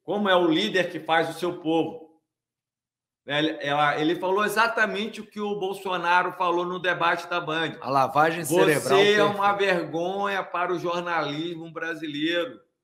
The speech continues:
Speaker 2: Uhum.
Speaker 1: Né? E você via aí minions, né, com faixas,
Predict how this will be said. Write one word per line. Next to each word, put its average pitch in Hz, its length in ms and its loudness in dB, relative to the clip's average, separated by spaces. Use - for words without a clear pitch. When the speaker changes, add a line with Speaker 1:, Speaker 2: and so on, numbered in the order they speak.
Speaker 2:
Uhum. 117 100 -20
Speaker 1:
Né? 147 280 -6
E 151 100 0
você 175 360 0
via 165 320 -2
aí 151 180 0
minions, 160 880 -6
né, 123 200 -6
com 139 220 -10
faixas, 131 800 2